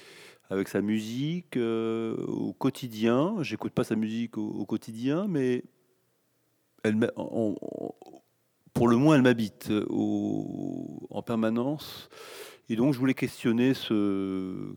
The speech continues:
questionner, euh, cette musique, tracer les lignes de vie, questionner, euh, sur, euh, Coltrane. C'est un parcours de vie qui est pas tout à fait comme les autres.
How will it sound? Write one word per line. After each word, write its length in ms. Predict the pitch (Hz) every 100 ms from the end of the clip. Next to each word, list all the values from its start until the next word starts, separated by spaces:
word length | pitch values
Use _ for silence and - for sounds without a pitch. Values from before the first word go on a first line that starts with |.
| -
questionner, 920 | 107 - - 110 101 98 101 113 120
euh, 1200 | 104 98 95 95 - 98 - - 98 50 - -
cette 480 | - - - 110 -
musique, 880 | 110 110 104 107 123 139 156 - - - - - - - - - _ _
tracer 400 | - 127 117 135
les 160 | 131 131
lignes 160 | 135
de 100 | 135
vie, 340 | 135 143 202 208 175 - 113
questionner, 720 | 117 - 120 117 120 123 123
euh, 500 | 120 117 117 117 -
sur, 400 | - - 113 104
euh, 240 | 107 110
Coltrane. 720 | - 120 - 131 135 175 165 -
C'est 420 | - - 110 113
un 100 | 110
parcours 480 | - - 107 - 110
de 100 | 110
vie 600 | 104 113 120 123 120 113
qui 120 | -
est 100 | 104 -
pas 120 | - 107
tout 160 | 147
à 80 | 110
fait 220 | 101 113
comme 200 | - 110
les 220 | 110 110 113
autres. 560 | 113 120 151 - -